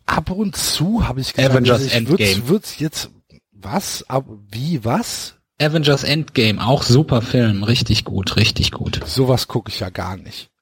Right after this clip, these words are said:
Speaker 1: Also Superheldenfilme.
Speaker 2: Was?
Speaker 1: Nein.
Speaker 2: Wenn der Spider-Man kommt, der Spider-Man,
Speaker 1: Der
Speaker 2: dann geht er die
Speaker 1: Spider-Man
Speaker 2: Wand
Speaker 1: kann
Speaker 2: hoch.
Speaker 1: mich mal am Arsch lecken.
Speaker 2: Geht der Spider-Man die Wand hoch? Das ist
Speaker 1: Nee.
Speaker 2: doch toll.
Speaker 1: Nein.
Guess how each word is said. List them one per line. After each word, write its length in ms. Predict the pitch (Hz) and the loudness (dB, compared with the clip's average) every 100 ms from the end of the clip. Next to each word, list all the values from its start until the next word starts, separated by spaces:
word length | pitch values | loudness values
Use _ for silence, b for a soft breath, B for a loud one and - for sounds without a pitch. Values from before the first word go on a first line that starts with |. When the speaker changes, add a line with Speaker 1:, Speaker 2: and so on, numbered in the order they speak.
| _ | _
Speaker 1:
Also 240 | 110 110 | -4 -4
Superheldenfilme. 920 | 104 143 165 131 131 123 120 - 95 | -2 -4 0 2 2 0 -6 -2 0
Speaker 2:
Was? 720 | 85 87 110 131 - - - 95 | 4 4 4 4 4 0 -2 -2
Speaker 1:
Nein. 920 | 92 98 104 117 127 131 120 113 92 _ | -4 -6 -4 0 2 2 0 -6 -16 _
Speaker 2:
Wenn 140 | 120 113 | 2 4
der 80 | |
Spider-Man 800 | 110 - 95 98 120 151 160 175 | 4 2 2 2 4 4 4 2
kommt, 520 | - 185 220 - - | 2 2 0 -2 -4
der 60 | 110 | 0
Spider-Man, 720 | - - 85 98 123 170 202 | 0 0 -2 0 4 4 4
Speaker 1:
Der 80 | 190 | 4
Speaker 2:
dann 80 | 139 | 4
geht 140 | 131 | 4
er 40 | 135 | 4
die 60 | |
Speaker 1:
Spider-Man 60 | 123 | 2
Speaker 2:
Wand 180 | 107 117 | 2 0
Speaker 1:
kann 100 | 127 | 2
Speaker 2:
hoch. 140 | 123 | 2
Speaker 1:
mich 80 | 123 | 0
mal 100 | 113 | -4
am 140 | 113 | -4
Arsch 300 | 117 113 131 | -4 -4 -4
lecken. 320 | 123 120 113 104 b b | -6 -8 -10 -18 b b
Speaker 2:
Geht 140 | 110 | -4
der 60 | 107 | 0
Spider-Man 580 | - - 98 110 123 117 | 0 0 2 4 4 4
die 100 | 113 | 2
Wand 260 | 95 113 | 2 0
hoch? 360 | - 226 - - - | 2 2 0 -10 -6
Das 120 | - - | 0 2
ist 80 | |
Speaker 1:
Nee. 140 | 113 107 | 2 2
Speaker 2:
doch 60 | |
toll. 200 | 101 175 - _ - | 2 2 0 _ -14
Speaker 1:
Nein. 320 | 98 98 | -8 -8